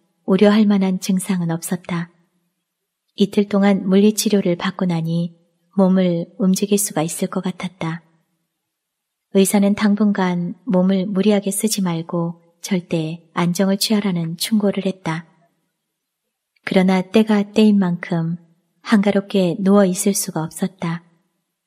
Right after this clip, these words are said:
그 무렵부터 의성 일대는 거의 발길이 닿지 않는 곳이 없을 정도로 돌아다녔지만 안동은 처녀지와 다름없는 상태였다.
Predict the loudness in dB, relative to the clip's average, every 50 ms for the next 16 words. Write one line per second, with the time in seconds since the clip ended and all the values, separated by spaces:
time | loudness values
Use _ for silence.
0 | _ _ _ _ -2 0 2 2 4 4 4 4 2 2 -2 -6 -6 -6 -6 -4
1 | -2 -2 -4 -6 -6 _ 2 2 2 4 2 2 2 0 -2 -2 -2 -2 -2 0
2 | -2 -2 -2 -4 -6 _ _ _ _ _ _ _ _ _ _ _ _ 0 2 4
3 | 4 2 2 0 -2 -2 -2 0 2 2 2 2 2 -2 -6 -6 -4 0 0 2
4 | 2 2 2 0 0 0 0 0 0 -2 -2 -4 -6 -4 -2 -2 -2 -2 -2 -2
5 | -2 -2 -4 -4 -6 -4 -2 -2 -2 0 -2 -2 -2 -2 -2 -4 -6 -6 -4 -4
6 | -4 -4 -6 -8 -10 _ _ _ _ _ _ _ _ _ _ _ _ _ 0 0
7 | 2 2 2 2 4 2 2 0 -2 0 2 4 4 4 4 2 2 0 -2 -2
8 | -2 -2 -6 -8 -4 -4 -2 0 0 0 0 2 2 0 0 0 -2 -4 -4 -4
9 | -6 -6 -8 -6 _ -10 -10 -10 -10